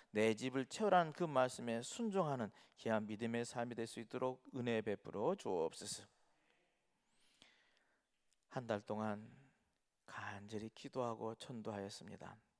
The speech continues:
그러나 그들이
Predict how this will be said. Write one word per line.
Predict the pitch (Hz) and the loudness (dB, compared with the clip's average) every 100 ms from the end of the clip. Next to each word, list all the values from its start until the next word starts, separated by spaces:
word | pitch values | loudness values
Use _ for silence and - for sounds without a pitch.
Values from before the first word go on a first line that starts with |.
| _ _ _ _ _ _ - - - - - - _ _ | _ _ _ _ _ _ -20 -20 -20 -20 -20 -20 _ _
그러나 | - 127 123 | -2 4 6
그들이 | 117 135 135 127 117 107 190 | 4 4 6 8 6 4 -6